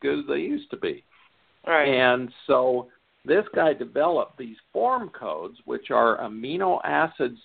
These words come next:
Speaker 1: sequences from
Speaker 2: Mm-hmm.
Speaker 1: vegetables
Speaker 2: Mm-hmm.
Speaker 1: that are organic, and these sequences actually act like D N A and help rebuild the thyroid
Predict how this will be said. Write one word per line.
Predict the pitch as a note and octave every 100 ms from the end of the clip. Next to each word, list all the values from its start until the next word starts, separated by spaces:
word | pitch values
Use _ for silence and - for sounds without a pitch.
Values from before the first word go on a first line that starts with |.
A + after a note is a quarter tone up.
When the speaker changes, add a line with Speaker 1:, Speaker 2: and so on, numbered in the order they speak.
| -
Speaker 1:
sequences | G#2 G#2 - A2 G2 - F#2+ G2 G#2+ -
from | - A2 G#2
Speaker 2:
Mm-hmm. |
Speaker 1:
vegetables | A#2+ D#3+ A3 E3+ D3 - - A#2+ G#2+ - _ _ _ _ _ _ _ -
Speaker 2:
Mm-hmm. | F3
Speaker 1:
that | A#2+ A2+
are | G#2+ A2
organic, | A#2 A2 B2+ D#3+ F3 A2 B2+ - _ _ _ _ _ _ _ _ _ _ _ -
and | C3+ C3+
these | D3+ C#3 - -
sequences | G#3+ A3+ D3 A2 G#2 - G#2 A2 B2 - -
actually | C#3+ A3 - - G#2+ G#2 A#2 -
act | B2+ D3 - -
like | C3 A#2+ A#2 G2+ - _ - A2
D | B2 E3
N | E3 C#3+ C3
A | - E3+ F2+ F#2 - _ - _ _ _ _ C#3+
and | C3 A#2+ A#2+
help | - D#3 D3+ -
rebuild | - B2+ F3 A#3 A#3+ A2+ D#2 D2 G2 -
the | E3 D#3+
thyroid | G#3 D4+ E4+ - D#2 -